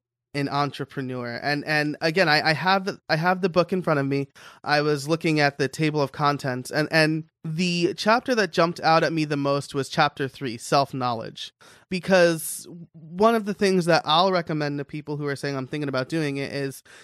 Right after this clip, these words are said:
you need to ask, "Are, are you ready? Have you thought about this? Is this even something that you want?" Right? A lot of people say, like, working for yourself is a coveted thing, but it's not for everybody. So we can kind of frame all of the questions around that chapter, but, uh, you know,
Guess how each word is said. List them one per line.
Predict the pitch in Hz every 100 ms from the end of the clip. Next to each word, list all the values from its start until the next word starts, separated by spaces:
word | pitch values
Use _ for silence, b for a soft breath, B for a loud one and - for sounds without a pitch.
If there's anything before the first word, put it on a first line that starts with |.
| B
you | 220
need | 247
to | 240 -
ask, | 202 - - -
"Are, | 156 170 -
are | 175
you | 185 190
ready? | 175 185 127 - - b b -
Have | 190
you | 180 185
thought | - 190 185
about | 151 135 123
this? | 127 120
Is | - 185
this | 214 214
even | 220 190 175
something | - 175 170 165 151 151 - _ _ _ -
that | 147 139
you | 151 156
want?" | 143 156 214 117 117 - -
Right? | 143 165
A |
lot | 175 180
of | 175
people | 185 170
say, | 160 160
like, | 147 135 -
working | 147 170 170
for | 160
yourself | 143 131 165 147
is | 131
a |
coveted | - 165 147 131 -
thing, | 220 147
but | 135 139 _ b b _ _ -
it's | 170 -
not | 247 156 _
for | 143
everybody. | 127 123 120 127
So | - 170 165 165 b b _ _ -
we | 208 220
can | 226
kind | 190 262 277
of |
frame | - 220 202 202
all | 185 180
of | 165
the |
questions | 156 185 185 185 156
around | 156 147 147
that | 160
chapter, | - 160 135 - 135
but, | 135 151 117
uh, | 156
you | 190
know, | 165 143 131